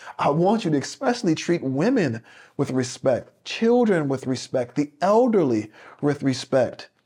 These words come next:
That's a rule that I have, and I don't compromise on it. I don't want my kids treating women with disregard because they're gonna grow up to treat their wives that way.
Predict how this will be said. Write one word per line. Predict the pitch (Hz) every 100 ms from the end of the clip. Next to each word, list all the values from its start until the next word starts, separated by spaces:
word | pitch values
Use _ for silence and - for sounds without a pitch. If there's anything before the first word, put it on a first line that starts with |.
| _
That's | 143 180 -
a | 202
rule | 170 139 190 240
that | 175
I | 143 120
have, | 113 80 -
and | - 131
I | 135
don't | 170 185
compromise | - 180 196 180 131 120
on | 123 117
it. | 113
I | 135
don't | 160 226
want | 226 202
my | 175
kids | 165 - 202 175
treating | - - 180 165 131 120
women | 156 170 151 135
with | 143 139 - - -
disregard | 151 160 160 160 175 175 139
because | 135 151
they're | 156
gonna | 165 185
grow | 156 151 165 147
up | 175 -
to | 143
treat | - 165 165
their | 170 175
wives | 190 208 208 190
that | 131 120 -
way. | 90 -